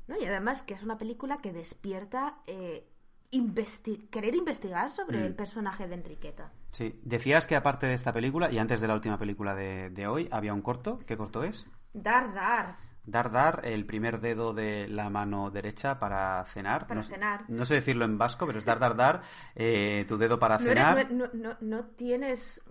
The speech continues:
Speaker 1: un, un proficiency en euskera?
Speaker 2: No, y mira que bella, vaya semanita, ¿eh? Pero, mm, esto es folclore vasco, es un cuento por lo visto tradicional y
Speaker 1: Ujú.
Speaker 2: es muy sencillo, es una viñeta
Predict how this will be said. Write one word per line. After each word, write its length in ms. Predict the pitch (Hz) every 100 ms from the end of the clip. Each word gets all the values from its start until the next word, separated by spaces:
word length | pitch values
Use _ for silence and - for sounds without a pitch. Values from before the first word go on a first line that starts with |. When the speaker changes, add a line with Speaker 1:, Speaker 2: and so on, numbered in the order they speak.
| -
Speaker 1:
un, 240 | 226 214 -
un 160 | 220
proficiency 640 | 220 220 240 240 226 214
en 80 | 208
euskera? 400 | 185 180 226 339 440
Speaker 2:
No, 300 | 117 127 123
y 120 | - 120
mira 200 | 120 123
que 160 | 123
bella, 380 | 110 104 104 101
vaya 180 | 101 101
semanita, 500 | 117 104 95 - 110
¿eh? 60 | 165 - - - - -
Pero, 440 | 131 123 123 120
mm, 420 | 117 110 107 110 -
esto 240 | 127 -
es 80 | 160
folclore 800 | - 123 123 135 143 139 143 -
vasco, 540 | 101 123 127 - 139
es 80 | 127
un 80 | 110
cuento 240 | 113 107
por 140 | 110 104
lo 80 | 104
visto 420 | 110 110 107 101
tradicional 680 | - 104 - 113 147 185 196
y 80 | 110
Speaker 1:
Ujú. 100 | 107
Speaker 2:
es 340 | - - - - - - - -
muy 380 | 110 139 220
sencillo, 340 | 214 113 - 135
es 120 | 156
una 120 | 143
viñeta 560 | 123 110 110 107 165